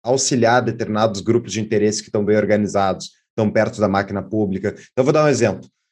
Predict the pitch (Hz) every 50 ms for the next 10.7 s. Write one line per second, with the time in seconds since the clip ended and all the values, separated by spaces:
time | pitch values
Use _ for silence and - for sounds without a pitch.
0 | _ _ _ _ _ _ _ - 143 160 156 160 175 156 160 151 151 156 170 165
1 | 165 156 147 147 147 - - 147 - - 143 139 127 131 127 127 127 123 120 117
2 | 104 110 - 117 107 - - - 78 - - _ _ _ _ _ _ _ _ _
3 | _ - - 143 143 139 - - 135 127 127 139 170 165 - - - - _ _
4 | _ _ _ - 101 104 123 131 147 120 117 131 135 165 175 170 - 127 123 127
5 | - - 135 135 127 127 127 127 113 113 104 95 110 139 147 120 113 123 123 127
6 | 127 127 - - 107 101 - - - 107 104 110 123 127 127 127 104 - - 107
7 | 90 104 107 110 110 104 107 - 98 90 - - - 95 92 92 - - - 101
8 | 101 107 117 123 123 127 117 98 101 104 104 101 - - _ _ - - - -
9 | - 120 120 123 123 - 113 117 117 117 120 110 104 - - 110 101 107 127 139
10 | - - - _ - 127 110 95 101 98 107 143 - 151